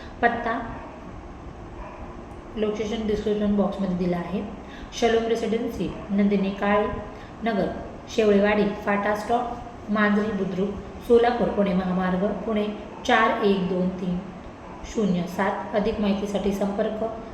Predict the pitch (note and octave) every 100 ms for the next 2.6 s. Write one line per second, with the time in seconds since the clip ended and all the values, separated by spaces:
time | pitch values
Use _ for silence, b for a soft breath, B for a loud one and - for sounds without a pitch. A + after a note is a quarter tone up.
0 | B - G#3+ A#3 A#3 A#3+ - G3+ F#3+ F3+
1 | F3+ F3 F#3 F#3 G3+ G3 - A3+ G#3 -
2 | G3 G#3 F#3 F3 -